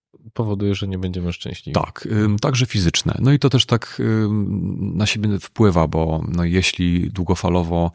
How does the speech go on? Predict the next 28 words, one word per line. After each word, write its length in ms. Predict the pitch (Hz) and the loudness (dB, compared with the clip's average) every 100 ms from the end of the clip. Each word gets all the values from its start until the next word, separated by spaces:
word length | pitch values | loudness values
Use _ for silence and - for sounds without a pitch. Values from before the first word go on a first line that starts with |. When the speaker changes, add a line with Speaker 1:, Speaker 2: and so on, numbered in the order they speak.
| - - - - | -6 -18 -6 -4
Speaker 2:
okaże 420 | 92 92 85 87 | 0 2 4 2
się, 160 | - | 0
że 300 | 82 85 85 | 2 4 4
mój 220 | 82 87 82 | 4 2 2
brak 240 | 85 85 | 2 0
troski 500 | - 82 80 - - | -2 -2 -2 0 2
o 40 | |
układ 300 | 80 80 85 | 2 2 -2
sercowo-naczyniowy 960 | - 90 85 82 82 78 82 82 78 80 | -2 -2 -4 0 0 0 0 0 0 0
sprawi, 440 | - - 78 80 | -2 0 2 2
że 120 | 78 78 | 2 2
będę, 460 | 78 80 80 82 - - - - | 0 0 0 -2 -6 -14 -18 -6
ym, 140 | 87 80 | -2 0
pacjentem 480 | 85 - 82 85 85 | 0 0 0 2 2
kardiologicznym, 1000 | 85 76 85 82 80 - - 107 113 104 | 2 4 4 4 0 -2 2 2 2 0
no 100 | 90 | -2
to, 280 | 107 107 110 | 2 4 4
to 200 | - 110 | 4 2
będzie 260 | 98 101 98 | 4 4 2
wpływało 420 | - 95 90 90 | 2 2 4 4
na 80 | 87 | 4
mój 140 | 82 | 2
stan 200 | - 78 | 0 0
psychiczny. 580 | 82 80 - - - - - | -2 -4 -2 0 0 0 -4
Speaker 1:
Wiesz, 240 | 143 123 117 | -4 -2 0
myślę, 320 | 120 - 120 | 0 0 0
że 340 | 117 113 90 | 2 2 0
t-, 180 | - - | -4 -10